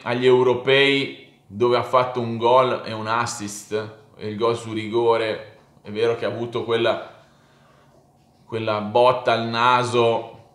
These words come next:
con quella maschera che ne ha un po' limitato il rendimento, però ci si aspettava molto, molto di più con la Francia poi eliminata in semifinale. Quindi <clears throat> difficile capire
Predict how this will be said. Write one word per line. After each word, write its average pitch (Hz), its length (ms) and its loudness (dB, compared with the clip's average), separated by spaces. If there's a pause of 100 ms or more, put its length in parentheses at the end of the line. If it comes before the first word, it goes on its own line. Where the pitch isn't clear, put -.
(160)
con 107 240 -10
quella 110 240 0
maschera 117 640 0
che 107 200 -6
ne 107 120 -8
ha 107 60 -4
un 110 160 -6
po' 113 140 0
limitato 113 1120 -2
il 107 100 -10
rendimento, 127 880 -2
però 107 680 0 (360)
ci 120 160 -10
si 120 180 -4
aspettava 107 840 0
molto, 113 500 -4
molto 107 320 -8
di 107 160 -6
più 113 240 -6
con 107 100 -4
la 101 120 0
Francia 110 380 -6
poi 110 300 -6 (540)
eliminata 113 840 -4
in 110 120 -8
semifinale. 107 1040 -6 (680)
Quindi 156 960 0
<clears throat> - 100 -20
difficile 151 1120 2
capire 147 1000 2